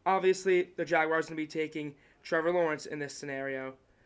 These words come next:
Uh, a few people that I've talked to about the Jets just wanted to confirm they wanted Wilson. Yeah, they want Zach Wilson.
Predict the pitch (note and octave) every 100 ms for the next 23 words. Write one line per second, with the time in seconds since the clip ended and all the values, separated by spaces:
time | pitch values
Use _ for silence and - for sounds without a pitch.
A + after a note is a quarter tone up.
0 | _ _ _ D#3 D#3+ D#3 D3+ G3+ G#3 G3+
1 | G#3 F#3 F#3 F3+ F3 - E3+ - G3 F3+
2 | F#3 F3+ E3+ D3+ - F#3+ F#3+ G3 - -
3 | - E3 - E3 E3+ E3+ E3+ - F#3 F3+
4 | F3 F#3+ G3 G3 G3 G3 - G3 G3 -
5 | _ _ - F3+ F3 E3 E3 D#3+ D#3 D3
6 | D#3 D3 D3 D3 C#3+ - C#3+